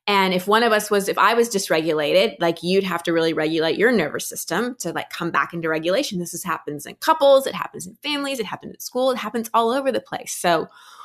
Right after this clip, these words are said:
one of the things that, that I really love to teach, and we train our coaches in Elementum, our coaching institute, the biggest thing we train them is regulation, like, how to regulate, how to help people regulate their nervous system,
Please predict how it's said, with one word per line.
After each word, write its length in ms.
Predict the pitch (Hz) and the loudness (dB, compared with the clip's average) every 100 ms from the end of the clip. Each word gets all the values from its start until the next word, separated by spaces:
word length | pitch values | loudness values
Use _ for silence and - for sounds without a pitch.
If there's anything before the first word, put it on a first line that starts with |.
| - | -2
one 260 | 175 233 233 | 4 6 4
of 140 | 185 | 4
the 80 | 180 | 2
things 300 | 185 180 175 | 2 0 0
that, 220 | 160 - 180 | -2 -4 -6
that 120 | - | -4
I 240 | - 175 190 | 2 4 6
really 300 | 185 160 147 | 4 2 0
love 240 | 156 151 | -2 -4
to 100 | - | -8
teach, 460 | - 196 170 - - _ _ _ _ _ _ | -4 0 0 -2 -10 _ _ _ _ _ _
and 200 | - 185 | 0 2
we 100 | 185 | 4
train 240 | 196 220 185 | 4 2 2
our 80 | 165 | 2
coaches 400 | 254 247 185 170 | 2 2 2 -2
in 160 | 165 | -4
Elementum, 600 | - 170 175 190 180 156 156 | -2 0 0 -2 -2 -6 -4
our 200 | 170 - | -6 -4
coaching 340 | - 185 190 | -4 -2 0
institute, 520 | 156 151 - - 165 - _ _ _ _ - | -2 -4 -6 -2 -4 -4 _ _ _ _ -12
the 60 | |
biggest 440 | 180 262 226 226 - | 0 4 6 4 2
thing 160 | 208 | 2
we 100 | 185 | 2
train 340 | 170 196 190 190 | 2 0 2 4
them 180 | 156 156 | 2 -2
is 140 | 165 | -2
regulation, 760 | 165 160 156 156 - - 185 - _ - | -2 0 -2 -2 -6 -8 -12 -16 _ -12
like, 160 | 156 | -12
how 380 | - - 180 190 | -10 0 4 6
to 100 | 202 | 4
regulate, 720 | 185 160 175 170 185 180 170 | 2 2 0 2 2 4 2
how 120 | 180 | 0
to 60 | 185 | -2
help 160 | 226 - | -2 -2
people 220 | 180 160 | -4 -4
regulate 420 | 175 180 202 202 | -2 0 2 0
their 80 | 202 | 0
nervous 340 | 170 160 165 | 0 -2 -6
system, 460 | - 165 - 151 | -10 -10 -10 -10